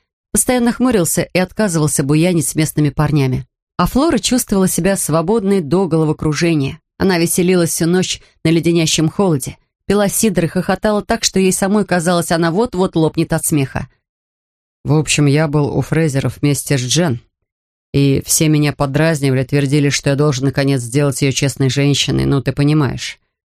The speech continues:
А я думал, что если я сделаю её честной женщиной, то себя сделаю бесчестным мужчиной. Вот так». «Но ты не сказал, что между вами всё кончено». «Мне бы хотелось выглядеть храбрецом, Флора. Но я не таков».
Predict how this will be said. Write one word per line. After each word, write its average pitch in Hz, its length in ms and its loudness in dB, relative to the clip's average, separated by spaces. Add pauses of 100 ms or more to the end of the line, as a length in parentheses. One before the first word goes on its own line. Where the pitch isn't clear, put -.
(140)
А 139 100 0
я 185 120 2
думал, 185 320 2
что - 220 -4
если 156 200 -2
я 143 180 2
сделаю 139 400 0
её 135 100 2
честной 135 400 -2
женщиной, 135 540 0
то - 220 -4
себя 139 300 0
сделаю 143 360 0
бесчестным 131 560 -2
мужчиной. 131 520 -2 (460)
Вот - 120 -4
так». - 300 -4 (960)
«Но 190 120 2
ты 190 120 -2
не 185 100 2
сказал, 185 420 0
что - 180 -2
между 165 260 0
вами 156 220 0
всё - 180 -4
кончено». 139 500 -4 (840)
«Мне 143 580 2
бы 131 200 -2
хотелось 131 600 -2
выглядеть 135 480 -2
храбрецом, 135 600 -2
Флора. 120 420 -4 (640)
Но 180 140 2
я 156 180 2
не 135 120 0
таков». 123 540 -6